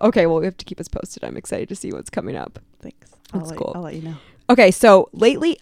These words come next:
Speaker 1: I have found myself and need, you know, whether it be, like,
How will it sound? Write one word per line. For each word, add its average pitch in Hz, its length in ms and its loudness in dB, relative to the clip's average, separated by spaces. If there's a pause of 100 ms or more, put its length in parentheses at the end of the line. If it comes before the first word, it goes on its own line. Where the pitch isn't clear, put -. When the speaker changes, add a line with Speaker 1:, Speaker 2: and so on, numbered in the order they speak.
Speaker 1:
I 185 220 4
have 254 140 -2
found 175 280 -2
myself 165 560 -4 (720)
and 190 160 0
need, 170 380 0
you - 100 -6
know, 175 100 2
whether 170 220 2
it 160 80 2
be, 175 160 2
like, 156 240 -2